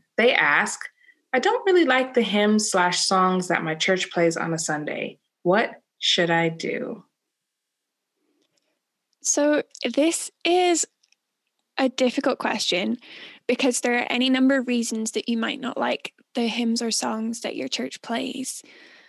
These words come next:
Speaker 2: One of the first things that you have to remember is that worship is about God and not about you and your taste. So worship, um, my pastor was preaching actually on this really recently, and he was saying about how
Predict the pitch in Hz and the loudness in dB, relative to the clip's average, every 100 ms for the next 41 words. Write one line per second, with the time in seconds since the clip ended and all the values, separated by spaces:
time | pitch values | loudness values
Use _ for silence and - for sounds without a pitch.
0 | _ _ - - _ _ - 277 247 302 | _ _ -20 -20 _ _ -6 0 2 2
1 | 349 359 339 311 294 - 269 262 277 233 | 2 2 2 2 2 2 2 2 2 -2
2 | 262 254 247 240 254 262 254 262 269 - | -2 -2 2 4 6 6 4 2 0 -2
3 | - 254 247 - 247 233 233 - - 233 | 0 2 2 -2 -2 -2 -2 -6 -6 -4
4 | 240 226 - 233 233 226 233 233 220 - | -2 -2 -4 -4 -4 -4 -6 -6 -6 -8
5 | 294 - 214 220 254 262 - - _ - | -8 -4 -2 -2 -2 -2 -6 -10 _ -2
6 | 240 233 233 233 233 226 226 226 226 233 | 0 2 2 2 2 -2 -2 -2 -2 0
7 | 233 226 226 220 220 233 226 - - - | 2 2 0 -2 -4 -4 -4 -6 -8 -10
8 | - - - - - - - 285 254 240 | -10 -14 -20 -20 -20 -12 -2 2 4 4
9 | 254 269 294 - 330 311 - - - 262 | 2 2 2 2 2 0 -4 -8 -4 -2
10 | 240 233 233 240 254 254 - 262 - 277 | -2 -2 -4 -2 -2 0 0 -2 -2 -2
11 | 277 254 233 247 254 247 240 240 254 240 | 0 -2 -2 -2 -2 0 0 0 -2 -2
12 | 233 233 240 240 247 254 233 247 240 - | -2 -4 -4 -2 -4 -4 0 0 -2 -2
13 | 240 233 226 233 - 240 226 226 | -2 -2 -2 -4 -2 -2 0 -2